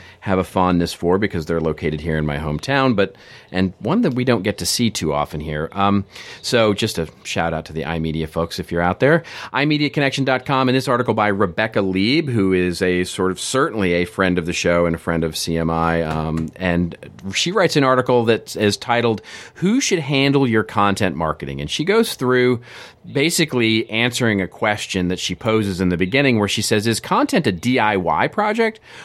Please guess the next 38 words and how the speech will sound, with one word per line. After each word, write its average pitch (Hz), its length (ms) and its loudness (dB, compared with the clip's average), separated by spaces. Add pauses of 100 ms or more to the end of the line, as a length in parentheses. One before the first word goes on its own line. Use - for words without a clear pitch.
(140)
or 127 160 2
is 123 140 0
it 120 160 -2
better 127 300 2
left 110 400 -2
to 92 320 2
professionals?" 73 840 -6 (420)
Um, 92 460 0
and 104 400 0
really 139 320 0
what 110 140 2
she's 101 180 0
getting 98 300 2
to 95 260 2
is, 87 340 0 (120)
should 98 280 0
we 92 140 4
insource 95 540 0
or 80 40 -6
should 76 220 -6
we 73 120 -6
outsource? 64 560 -10 (440)
And 104 240 0
she 107 140 -2
talks 156 320 0
through 110 180 0
and 113 100 0
she 123 80 -4
says 98 280 0
major 123 240 0
brands 110 580 0
want 101 160 2
to 98 60 0
create 95 340 0
content 92 340 -2
marketing 107 340 0
in-house. 104 520 0
And 87 220 0